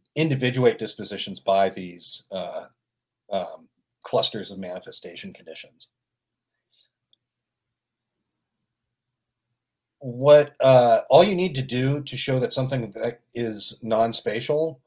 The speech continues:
could have physical properties is just say, "Okay, look, they have these dispositional properties. There's nothing about them that essentially blocks some sort of non-, you know, spatial object from having fundamental physical dispositions.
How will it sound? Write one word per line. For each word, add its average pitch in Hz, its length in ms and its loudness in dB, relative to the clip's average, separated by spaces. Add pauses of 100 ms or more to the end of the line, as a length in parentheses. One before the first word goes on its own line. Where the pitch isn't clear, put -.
(360)
could 131 140 -4
have 117 320 2 (240)
physical 123 360 -6
properties 123 800 -4
is 117 280 -8
just 123 320 -4
say, 113 280 0
"Okay, 113 220 -2
look, 120 300 -2 (400)
they 127 100 -2
have 135 500 2 (720)
these 120 200 -8
dispositional 123 640 -6
properties. 101 500 -2
There's 101 160 -14
nothing 110 640 -2 (380)
about 120 400 4
them 110 460 -2 (200)
that 113 120 -2
essentially 120 480 -4
blocks 98 480 -4
some 107 180 -8
sort 107 180 -6
of 95 80 -14
non-, 104 320 -4 (120)
you 107 200 -8
know, 95 100 -6
spatial 101 440 -4
object 104 340 -4
from 98 140 -12
having 98 580 -4 (600)
fundamental 104 380 -2
physical 110 380 -6
dispositions. 107 960 -8